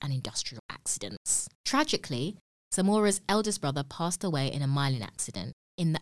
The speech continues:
absence of her husband, his mother managed the household and also farmed to support the family. However, they received unfairly low prices for their produce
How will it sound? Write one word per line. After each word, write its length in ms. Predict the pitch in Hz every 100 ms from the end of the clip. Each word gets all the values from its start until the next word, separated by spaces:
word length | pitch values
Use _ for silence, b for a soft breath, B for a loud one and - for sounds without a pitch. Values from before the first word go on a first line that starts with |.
| -
absence 540 | 202 - - 247 - -
of 120 | 175
her 100 | 151
husband, 540 | 139 131 - 110 117 -
his 200 | 175 156
mother 340 | 165 185 208 208
managed 460 | 147 156 190 202 -
the 60 | 160
household 580 | 143 131 - 113 117
and 100 | 117 -
also 280 | 151 - 156 -
farmed 300 | 127 123 127
to 100 | -
support 400 | 135 139 139 113
the 60 | 135
family. 480 | - 110 110 104 117 _ _ -
However, 540 | 185 202 202 123 170 -
they 120 | 147 143
received 460 | 139 - 147 139
unfairly 480 | 143 135 147 151 143
low 220 | 139 160
prices 520 | 175 - 131 131 120 -
for 100 | -
their 100 | 123
produce 640 | - 175 - 117 139